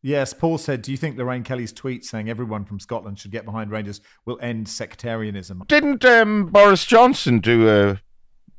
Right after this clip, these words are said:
Speaker 2: special message for Rangers in a, in a state of affairs which suggests he will now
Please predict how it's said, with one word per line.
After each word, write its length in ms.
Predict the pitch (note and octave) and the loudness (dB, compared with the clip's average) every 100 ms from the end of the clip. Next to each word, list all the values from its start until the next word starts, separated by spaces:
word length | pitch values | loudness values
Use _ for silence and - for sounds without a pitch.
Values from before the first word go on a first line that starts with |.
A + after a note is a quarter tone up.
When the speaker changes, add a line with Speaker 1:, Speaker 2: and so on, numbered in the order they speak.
| A#2 - - - | -12 -12 -12 -10
Speaker 2:
special 540 | - - C3 - B2 | -10 -2 -2 -2 -2
message 420 | A2+ A#2 - G#2+ | 2 0 0 -8
for 180 | - A2 | -8 -6
Rangers 680 | G#2 G#2+ G#2+ G2 G#2 G#2+ - _ - - _ _ _ _ - | -2 0 -2 -4 -6 -8 -14 _ -20 -20 _ _ _ _ -2
in 160 | D3+ D3+ | 0 0
a, 80 | - | 4
in 160 | F#3 F3+ | 4 4
a 80 | E3 | 2
state 420 | - G#3 F#3 D3+ | 2 4 4 2
of 100 | D3+ | 0
affairs 640 | D3+ - D#3+ C#3+ C#3 - | -2 2 4 6 4 0
which 360 | D3 C3+ - - | -2 -2 -6 -4
suggests 480 | C#3 A#2+ C3 C3 - | -2 0 0 0 -4
he 100 | B2+ | -2
will 180 | B2+ | 0
now 440 | B2+ C3+ B2+ B2+ | 2 2 2 0